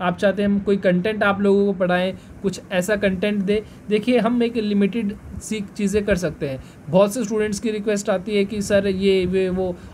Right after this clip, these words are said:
और फिर वो हमें बहुत फालतू भी बोल जाते हैं कि "आप, आप फिर, आपके पास ये course ही नहीं है, तो आप, अ, क्यों बोलते हो ऐसा?" देखो, हमने कभी बोला ही नहीं, जो हमारे पास है सिर्फ हम वही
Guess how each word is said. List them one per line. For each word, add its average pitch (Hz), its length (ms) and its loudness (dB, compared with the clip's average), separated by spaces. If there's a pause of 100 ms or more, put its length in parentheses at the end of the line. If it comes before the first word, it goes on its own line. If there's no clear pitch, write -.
और 180 60 -2
फिर 220 140 -2
वो 220 100 2
हमें 220 280 0
बहुत 202 180 0
फालतू 190 340 2
भी 220 80 -2
बोल 202 200 2
जाते 170 260 0
हैं 151 160 -6 (320)
कि 190 240 -2
"आप, 175 260 -2 (280)
आप 180 200 0
फिर, 190 360 0
आपके 175 260 -2
पास 185 260 0
ये 190 60 0
course 180 280 0
ही 196 60 0
नहीं 180 120 0
है, 180 80 -2
तो 180 100 -2
आप, 170 260 2
अ, 165 240 0 (100)
क्यों 185 140 -2
बोलते 175 260 0
हो 160 60 2
ऐसा?" 147 320 -2 (400)
देखो, 226 160 0
हमने 226 180 0
कभी 226 220 0
बोला 214 220 2
ही 220 100 0
नहीं, 214 180 -4
जो 202 140 0
हमारे 208 280 2
पास 208 300 0
है 214 160 2
सिर्फ 208 320 -4
हम 208 160 -2
वही 196 360 -2